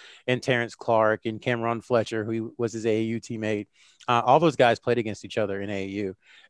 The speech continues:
And I think, um, you know, knowing that you've played well against someone gives you a little bit more confidence maybe than someone you haven't played well against in the past or haven't played at all. So I think that was a factor too.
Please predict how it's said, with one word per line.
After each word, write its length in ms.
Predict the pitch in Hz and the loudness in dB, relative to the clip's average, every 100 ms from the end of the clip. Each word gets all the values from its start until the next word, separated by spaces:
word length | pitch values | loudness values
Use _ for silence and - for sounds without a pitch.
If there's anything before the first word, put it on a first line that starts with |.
| 123 | 0
And 80 | |
I 80 | 123 | 0
think, 400 | 113 120 117 - | 2 -2 -4 -6
um, 560 | 110 107 104 98 101 107 | 0 2 2 -2 -10 -12
you 120 | - 131 | -4 0
know, 220 | 113 117 | 0 -4
knowing 480 | 113 120 127 127 123 | -6 0 2 2 2
that 180 | 113 117 | 0 -2
you've 120 | 110 | -2
played 200 | 123 110 | 0 2
well 200 | 110 113 | 2 2
against 280 | 117 123 - | 2 -2 -4
someone 380 | 127 131 143 - _ _ _ - | -2 -2 -6 -10 _ _ _ 0
gives 160 | 123 | 2
you 160 | 113 107 | 2 2
a 20 | |
little 160 | 110 107 | 0 0
bit 100 | 117 | -6
more 160 | 110 | -8
confidence 500 | - 110 117 113 101 | -4 -4 -4 -8 -8
maybe 320 | 110 107 107 | -4 -2 -2
than 500 | 104 104 104 101 104 110 _ | -2 -2 -2 -6 -14 -20 _
someone 280 | - 117 107 | -4 -4 -2
you 120 | 104 | -2
haven't 240 | 104 104 113 | -2 -4 -6
played 200 | 113 104 | -4 -4
well 200 | 101 101 | -2 -4
against 320 | 104 101 - | -4 -10 -10
in 80 | 101 | -8
the 60 | 104 | 0
past 300 | 104 95 107 | 0 0 -4
or 120 | 95 - - - | -8 -12 -20 -4
haven't 220 | 123 104 | -4 0
played 160 | 117 101 | -2 0
at 80 | 101 | 0
all. 180 | 92 - - - | 0 -4 -8 4
So 100 | 165 | 6
I 40 | |
think 120 | 185 | 6
that 120 | 151 | 6
was 120 | 147 127 | 4 2
a 60 | |
factor 320 | - 120 - | 2 2 2
too. 340 | 107 135 117 | -4 0 0